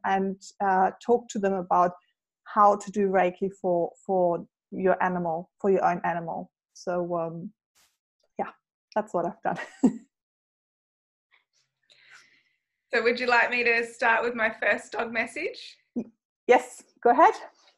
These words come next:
Speaker 2: So there was, um, is it those Bernese do-, mountain dogs? Big, big black with white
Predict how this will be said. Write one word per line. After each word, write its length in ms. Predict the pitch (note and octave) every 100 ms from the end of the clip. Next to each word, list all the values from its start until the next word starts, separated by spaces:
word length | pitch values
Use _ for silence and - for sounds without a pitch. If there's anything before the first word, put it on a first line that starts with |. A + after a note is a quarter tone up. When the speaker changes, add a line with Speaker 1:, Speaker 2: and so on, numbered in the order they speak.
| _ _ _ _ _ _ -
Speaker 2:
So 300 | C4 C4 B3+ - -
there 160 | C4 C4
was, 200 | C#4 B3+ -
um, 460 | A#3+ A#3 A#3 A#3 _ - _ _ _ _ _ _ _ C4
is 80 | C#4+
it 80 |
those 300 | D4 D4 C#4 - -
Bernese 1000 | - C4 C4+ B3+ A#3+ A#3 C#4 E4 - - - -
do-, 120 | C4+ -
mountain 380 | A3+ A#3+ A3+ C4+
dogs? 680 | C#4 D#4+ C#5 - - - _ _ _ _
Big, 280 | C4 A3+ G#3+ _
big 220 | B3 A3
black 340 | G#3+ A3 A3 - - - _ _
with 240 | - G#3 G#3
white 540 | G3+ G3 G3+ G#3 G#3